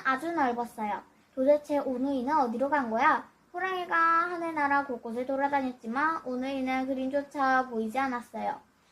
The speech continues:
그때 어디선가 음악소리가 들려왔어요. 호랑이는 음악소리가 나는 곳으로 보았어요. 그곳에는 크고 작은 동물들이 동그랗게 모여 있었고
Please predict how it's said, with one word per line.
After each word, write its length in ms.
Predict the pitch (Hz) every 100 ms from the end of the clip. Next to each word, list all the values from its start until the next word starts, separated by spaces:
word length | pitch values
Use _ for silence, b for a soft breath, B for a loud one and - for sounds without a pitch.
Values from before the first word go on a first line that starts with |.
| b
그때 260 | 339 339 370
어디선가 640 | 294 302 339 320 320 320
음악소리가 520 | 240 233 262 233 269
들려왔어요. 720 | 294 285 247 233 - 220 214 - _ _ _ _
호랑이는 520 | - 294 285 285 285 240
음악소리가 640 | 233 233 262 233 226 233
나는 260 | 226 226 240
곳으로 600 | 247 233 233 285 320 302
보았어요. 760 | 262 226 233 - - 185 208 - _ _ _ -
그곳에는 680 | 359 381 339 359 349 349 370
크고 220 | 403 403
작은 840 | 381 370 370 370 370 370 370 359
동물들이 760 | 330 233 226 226 220 220 302 320
동그랗게 580 | 269 233 247 262 254 311
모여 260 | 247 233
있었고 560 | 233 226 220 302 339 330